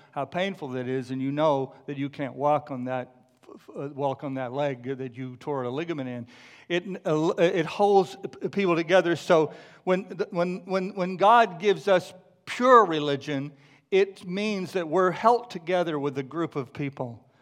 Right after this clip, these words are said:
who follow Christ with us. And we follow Christ with them. Now, now also a, a thing about household is, is to understand household and what the house of God means. You have to understand what, what the Hebrew and,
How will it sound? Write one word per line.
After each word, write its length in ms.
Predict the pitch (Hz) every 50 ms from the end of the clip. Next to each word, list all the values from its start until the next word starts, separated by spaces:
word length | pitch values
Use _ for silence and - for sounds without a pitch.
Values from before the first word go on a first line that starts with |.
| _ _
who 160 | - 156 143
follow 400 | 147 - - 156 156 151 143 135
Christ 640 | 139 - - 165 151 139 127 113 - - - - _ -
with 220 | 135 147 135 120
us. 440 | 120 117 120 - - - - - _ _ _ _ _ _ _ _ _
And 140 | 151 165 165
we 140 | 165 175 170
follow 380 | 170 - 180 175 165 156 151
Christ 500 | 147 - - 185 165 156 151 143 - -
with 160 | 139 135 135 123
them. 340 | 139 135 127 117 110 110 - _ _ _ _ _ _ _ -
Now, 260 | 170 180 175 165 170 - - -
now 160 | 190 202 214
also 600 | 214 220 262 302 311 - - 320 254 220 196 202
a, 100 | 208 185 - - - -
a 100 | 196 185
thing 220 | - 214 220 208
about 260 | 202 175 175 170 165
household 600 | 165 175 170 175 180 170 - 180 151 139 139 147 -
is, 220 | - 156 143 139 - - -
is 200 | 196 165 156 156 156 156
to 200 | - 170 165 170
understand 480 | 185 180 170 160 - - 180 160 147 143
household 520 | 143 156 156 160 147 - - 151 123 123
and 100 | 120 120
what 140 | 131 147 151
the 100 | 160 147
house 240 | 147 160 147 147 -
of 100 | 131 127
God 280 | 139 135 139 147 135
means. 200 | 135 127 123 120 - - - - - -
You 180 | - 180 175 180
have 180 | 196 196 185
to 120 | 190 190 -
understand 720 | 180 165 160 160 - - - 170 160 156 151 147 147 143 - - - - _ -
what, 640 | 165 160 147 139 175 - 170 - - - - _
what 320 | 254 151 139 175 175 170 -
the 100 | 175 156
Hebrew 720 | 147 175 208 220 190 151 160 151 131 127 131 139 156 -
and, 340 | 156 156 151 156 156 -